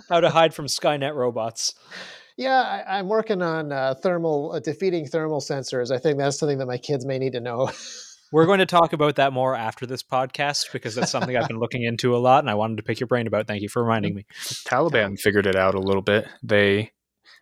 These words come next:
Speaker 3: they used to what, 'cause they figured out that we have drones, and what they used to do,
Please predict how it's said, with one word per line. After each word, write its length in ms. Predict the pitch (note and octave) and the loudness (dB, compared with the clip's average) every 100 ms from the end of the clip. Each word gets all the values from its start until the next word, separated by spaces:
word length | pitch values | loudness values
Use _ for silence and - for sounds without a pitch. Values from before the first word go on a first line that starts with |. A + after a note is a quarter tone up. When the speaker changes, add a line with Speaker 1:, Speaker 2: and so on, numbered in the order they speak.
| _ | _
Speaker 3:
they 140 | A2+ | 2
used 320 | A2+ A#2+ C3+ - | 4 4 2 2
to 60 | A#2+ | 4
what, 260 | A2+ G#2 | 2 2
'cause 160 | - A2+ | -4 2
they 100 | A2 | 2
figured 300 | - C3+ A#2+ | 2 -2 2
out 140 | A2 G#2+ | 0 0
that 120 | G2 | 0
we 120 | G#2+ | 0
have 160 | G#2 F2+ | 0 -2
drones, 420 | G2 G#2+ G#2 F#2+ | 2 2 2 0
and 100 | F#2+ | -2
what 120 | G2+ | 0
they 120 | A2 | 2
used 280 | A2+ A2 - | 4 2 0
to 80 | F#2+ | -2
do, 300 | F#2+ G#2 F#2 | 2 4 4